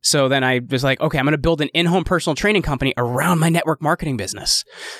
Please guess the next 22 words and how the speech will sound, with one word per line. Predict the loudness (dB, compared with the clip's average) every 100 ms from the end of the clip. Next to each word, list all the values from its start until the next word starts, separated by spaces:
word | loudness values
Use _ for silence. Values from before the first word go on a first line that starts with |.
| -2
So | 2
then | 4
I |
went | 4 2 0
door | 2 2 2
to |
door | 2 2 4 2
doing | 2 2 2
surveys | 2 2 2 2 2 0
with | -2 0
people | 0 0 0
about | 0 0
their | 0 0 0
experiences | -2 -2 0 0 0 -2
with | -4
fitness | -2 -2 0 0 0
and | -2
personal | -2 -2 -4
training | -2 0 2
and | 2
everything | 0 0 2
else. | 2 0 -6